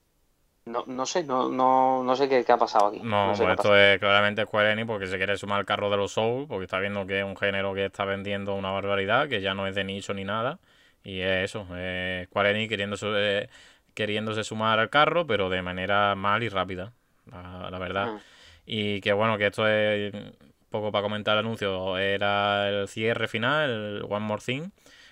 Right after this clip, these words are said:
Speaker 2: que ya otra vez volvemos a repetir, se, ya estaba más que filtrado, pero que, que es que ya de por sí el, lo que es el,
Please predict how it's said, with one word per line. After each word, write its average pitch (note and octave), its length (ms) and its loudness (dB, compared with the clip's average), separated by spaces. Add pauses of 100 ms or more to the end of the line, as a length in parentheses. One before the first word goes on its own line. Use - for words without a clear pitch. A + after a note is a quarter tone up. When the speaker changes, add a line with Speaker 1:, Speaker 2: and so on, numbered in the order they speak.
Speaker 2:
que G2 140 2
ya G2+ 340 4
otra G#2+ 340 2
vez G#2 80 6
volvemos G#2 220 2
a G2+ 100 2
repetir, G#2 360 -2
se, G2 460 0
ya F#2+ 80 -2
estaba G#2 300 0
más G2+ 180 -2
que G#2 100 0
filtrado, G#2 520 0 (560)
pero F#2+ 420 4
que, F2+ 560 -6
que E2+ 60 -6
es - 80 -10
que G2 180 -6
ya G2 240 2
de G2 100 0
por G2 160 -4
sí G2 160 -6
el, G2 640 -2
lo G2 280 -10
que F#2 160 -2
es F#2+ 100 -6
el, G2+ 540 -4